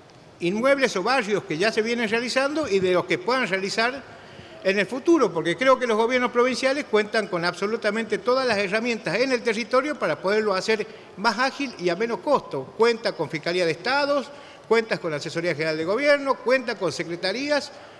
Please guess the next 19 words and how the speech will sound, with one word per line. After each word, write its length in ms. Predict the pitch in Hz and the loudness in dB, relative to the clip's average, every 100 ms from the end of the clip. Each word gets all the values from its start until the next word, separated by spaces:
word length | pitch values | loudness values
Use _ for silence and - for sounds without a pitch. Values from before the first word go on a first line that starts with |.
| - | -2
y 80 | 165 | 2
direcciones 560 | 175 180 185 233 233 | 4 2 2 2 4
de 80 | 208 | 2
saneamiento 460 | 151 175 190 208 185 | 0 -2 0 -2 -2
de 60 | |
títulos, 400 | - 302 - 240 | 0 -2 0 0
cuenta 300 | - 233 214 | 2 2 2
con 140 | 175 151 | -2 -2
catastro, 560 | 196 202 302 - 240 | -2 0 -2 0 -2
cuenta 300 | - 262 240 | 0 -2 -2
con 160 | 190 165 | -2 -2
registro 320 | 190 233 233 | -2 -2 0
de 80 | 185 | 0
la 40 | |
propiedad 460 | 180 185 208 254 311 - - - - - - | 0 -2 0 2 0 -2 -18 -20 -20 -20 -6
y 100 | 202 | -2
co-, 180 | 190 208 | 0 0
incluso 540 | 202 254 277 285 294 | 0 -2 0 2 0
con, 420 | - 196 226 262 | 0 0 0 -4